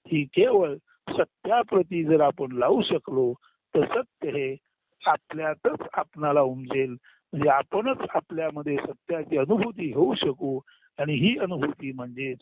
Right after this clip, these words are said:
आत्मसाक्षात्कार, सेल्फ रिअलायझेशन,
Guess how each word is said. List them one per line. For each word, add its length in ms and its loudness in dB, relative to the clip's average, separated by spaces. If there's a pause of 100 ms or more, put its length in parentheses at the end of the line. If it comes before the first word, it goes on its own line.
आत्मसाक्षात्कार, 1300 -2 (400)
सेल्फ 540 -2
रिअलायझेशन, 880 -6